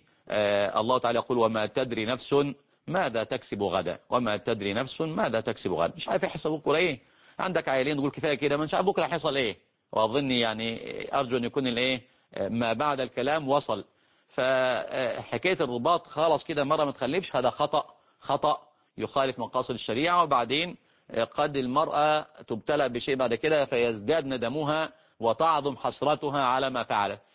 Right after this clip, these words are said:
إن كنت ولا بد أيتها المسلمة، يعني، عايزة ترتاحي شوية من الخلف، يعني، خلفتي تلات أربع أولاد ورا بعض كده، وبعدين، يعني، عايزة ترتاحي، يبقى أحسن حاجة تأخذي، إيه، ما يسمى بالموانع،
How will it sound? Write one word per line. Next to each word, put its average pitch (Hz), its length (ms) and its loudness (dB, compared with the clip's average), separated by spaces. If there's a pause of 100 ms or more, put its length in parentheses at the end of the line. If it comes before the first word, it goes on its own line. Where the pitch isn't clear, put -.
(300)
إن 151 100 0
كنت 220 280 2
ولا 156 200 4
بد 139 320 -2
أيتها 123 640 0
المسلمة، 117 520 -2 (320)
يعني، 139 240 -2
عايزة 165 280 0
ترتاحي 143 460 -2
شوية 151 360 0
من 135 120 -2
الخلف، 139 400 -2 (340)
يعني، 120 460 -2
خلفتي 131 460 -2
تلات 123 240 0
أربع 127 180 2
أولاد 123 280 2
ورا 120 200 4
بعض 131 260 2
كده، 127 360 -2 (320)
وبعدين، 123 540 0
يعني، 131 220 -2
عايزة 135 200 -2
ترتاحي، 180 580 -2 (360)
يبقى 180 240 0
أحسن 135 300 -4
حاجة 139 320 -2
تأخذي، 123 420 0
إيه، 127 260 2
ما 117 140 -2
يسمى 123 400 0
بالموانع، 113 680 0